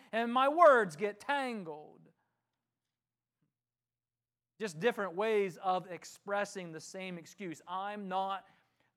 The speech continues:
good enough. I'm not smart enough.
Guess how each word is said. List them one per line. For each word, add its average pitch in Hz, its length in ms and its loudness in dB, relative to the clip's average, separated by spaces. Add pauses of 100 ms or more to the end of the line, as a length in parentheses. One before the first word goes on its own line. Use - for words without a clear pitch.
(140)
good 180 220 -4
enough. 127 360 -14 (1800)
I'm 208 220 2
not 202 220 0
smart 247 420 4
enough. 247 480 0